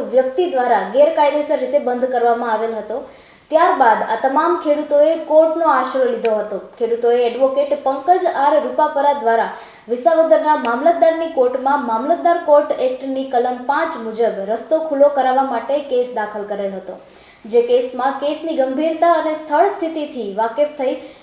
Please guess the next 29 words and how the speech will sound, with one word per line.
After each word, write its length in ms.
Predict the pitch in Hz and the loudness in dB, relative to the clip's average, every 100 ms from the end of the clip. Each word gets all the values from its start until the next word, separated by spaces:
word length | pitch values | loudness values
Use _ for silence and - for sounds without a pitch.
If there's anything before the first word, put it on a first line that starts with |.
| - | -8
વિસાવદરના 680 | 254 262 349 349 370 381 339 | -2 2 4 4 4 2 2
મામલતદારે 680 | 277 277 302 285 277 294 | 2 2 0 2 2 2
ગેરકાયદેસર 680 | 247 302 311 294 277 294 294 | 2 0 2 2 0 0 -2
રીતે 260 | 254 254 262 | -2 -2 -2
બંધ 320 | 240 254 262 | -2 -4 -6
થયેલ 260 | 247 247 233 | -4 -2 -2
રસ્તો 280 | 226 240 233 | -2 -2 -2
ખુલ્લો 340 | 233 294 370 - | -2 -2 0 0
કરવા 260 | 233 240 | 0 0
બાબતે 400 | 220 214 214 220 233 | 0 0 -2 -4 -6
હુકમ 300 | 214 220 208 | -8 -8 -8
કર્યો 340 | 196 190 190 | -10 -10 -12
હતો. 240 | 185 190 - _ _ _ _ - | -12 -16 -18 _ _ _ _ 2
પ્રાથમિક 380 | 269 277 370 - | 2 2 -2 2
શાળાના 400 | 339 339 359 359 | 4 4 4 -2
શિક્ષકોની 560 | - 339 339 339 349 | 0 0 2 2 2
લાયકાત 460 | 262 262 254 302 - | 2 2 2 2 0
નક્કી 320 | 262 269 381 | -2 -2 0
કરવા 300 | - 311 302 302 | 2 2 4 0
માટે 300 | 262 233 277 214 | 0 0 -2 -2
ટેટની 500 | - 294 320 339 370 | 2 2 2 0 0
અમલવારી 560 | 294 311 294 262 254 277 | 0 0 0 0 0 -2
બે 160 | 262 | -2
હજાર 320 | 254 254 254 240 | -2 -2 -2 -2
નવ 240 | 226 262 339 | 0 0 2
પછી 280 | 262 262 294 | 0 -4 -4
કરવામાં 480 | 262 226 220 220 208 | -2 0 0 -2 -6
આવી 220 | 196 202 | -6 -8
છે. 160 | 214 | -12